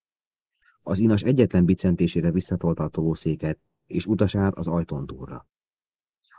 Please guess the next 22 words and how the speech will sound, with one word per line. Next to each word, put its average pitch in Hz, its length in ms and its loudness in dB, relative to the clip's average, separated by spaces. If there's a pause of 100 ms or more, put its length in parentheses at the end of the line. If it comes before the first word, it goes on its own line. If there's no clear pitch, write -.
A 90 100 2
négy 123 160 8
tanácsadó 92 500 2
fölállt, 78 400 -2
menni 69 240 -8
készült. - 600 -16 (1200)
Két 95 180 4
nappal 87 320 2
később 80 460 -2 (320)
az 95 140 0
egyik 98 240 4
akadémikus 95 640 4
magándácsájában 82 1080 2 (100)
az - 180 -4
Albion 110 380 4
Bizottság 82 580 0 (240)
hosszadalmas 82 640 -4
ülést 64 320 -14
tartott. - 380 -18 (4000)
Akár 110 300 6
regénycímre 113 520 6
hasonlított, 87 760 2